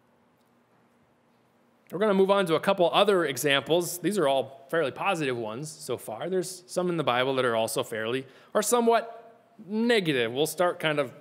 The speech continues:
middle, somewhat negative, not too, and then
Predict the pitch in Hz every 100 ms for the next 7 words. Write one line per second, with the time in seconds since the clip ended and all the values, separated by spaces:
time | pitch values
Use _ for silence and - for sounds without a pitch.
0 | _ - - 135 139 139 143 147 156 170
1 | 170 165 190 175 160 180 160 139 127 127
2 | 131 139 127 135 131 - 143 143 123 123
3 | 120